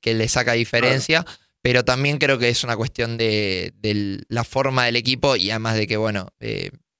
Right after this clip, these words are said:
Speaker 1: tampoco es que se hayan sentido tan cómodos ninguno de los dos laterales en el ataque, más que nada porque Reguilón no está jugando y Noah Allen en esa faceta no es un fenómeno. Y Mura tampoco es que sea
Speaker 2: Aunque
Speaker 1: un genio,
Speaker 2: Reguilón
Speaker 1: ¿no?
Speaker 2: nos regaló una perlita el otro día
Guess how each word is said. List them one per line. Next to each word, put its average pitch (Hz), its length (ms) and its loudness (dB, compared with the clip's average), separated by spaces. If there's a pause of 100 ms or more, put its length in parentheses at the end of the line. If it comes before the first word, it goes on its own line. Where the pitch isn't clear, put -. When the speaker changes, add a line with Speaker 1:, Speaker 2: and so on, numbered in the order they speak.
(380)
Speaker 1:
tampoco 127 440 2
es 127 100 -4
que 113 640 2
se - 140 -2
hayan 120 320 2
sentido 120 320 -2
tan 123 160 0
cómodos 135 240 2
ninguno 120 320 -2
de 117 60 2
los 113 160 2
dos 117 120 2
laterales 117 600 2
en 110 100 -4
el 110 80 -2
ataque, 139 480 2 (380)
más 151 160 0
que 131 100 0
nada 147 240 0
porque 113 280 0
Reguilón 117 420 0
no 120 40 2
está 113 160 -2
jugando 117 360 0
y - 20 -2
Noah 113 280 0
Allen 120 180 2
en 113 60 0
esa 110 140 -2
faceta 123 560 0
no 120 240 2
es 123 720 0 (260)
un 110 260 -12
fenómeno. 107 680 -2 (320)
Y 143 160 0
Mura 160 240 2
tampoco 131 280 2
es 117 60 2
que 120 60 0
sea 156 120 4
Speaker 2:
Aunque 196 140 8
Speaker 1:
un 185 60 8
genio, 180 160 4
Speaker 2:
Reguilón 190 320 6
Speaker 1:
¿no? 202 160 6
Speaker 2:
nos 156 100 6
regaló 165 420 6
una 196 240 4
perlita 170 420 4
el 151 80 4
otro 143 260 2
día 196 140 8